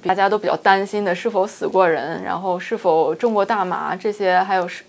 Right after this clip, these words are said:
房子里是否是石棉，这几个问题都要仔细看，在卖家声明里都有。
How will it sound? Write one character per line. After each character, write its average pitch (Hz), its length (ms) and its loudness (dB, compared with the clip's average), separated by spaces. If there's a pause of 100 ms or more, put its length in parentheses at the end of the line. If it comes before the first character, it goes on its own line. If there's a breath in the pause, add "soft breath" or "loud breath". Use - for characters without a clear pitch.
房 185 160 2
子 214 80 0
里 185 120 0
是 233 120 -6
否 190 120 -4
是 220 120 -8
石 190 240 -6
棉， 175 360 -2 (260 loud breath)
这 247 100 0
几 190 140 0
个 165 80 0
问 190 140 0
题 185 100 -4
都 185 80 0
要 185 140 4
仔 180 120 -10
细 - 140 -10
看， 180 320 -4
在 202 140 0
卖 196 160 0
家 190 100 2
声 196 180 -6
明 202 180 -4
里 - 20 -8
都 196 200 -2
有。 202 160 0